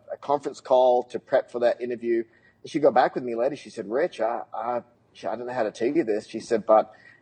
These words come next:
everyone on the committee is excited except two people, and they're really concerned, um,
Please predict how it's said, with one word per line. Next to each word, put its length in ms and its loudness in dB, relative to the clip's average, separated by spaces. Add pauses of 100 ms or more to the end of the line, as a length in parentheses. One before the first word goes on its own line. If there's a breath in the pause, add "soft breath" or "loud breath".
everyone 300 4
on 60 -2
the 60 -2
committee 480 2
is 100 -2
excited 460 2
except 380 -4
two 160 -6
people, 600 -2
and 160 -4
they're 100 0
really 300 -2
concerned, 840 -4 (400 soft breath)
um, 600 2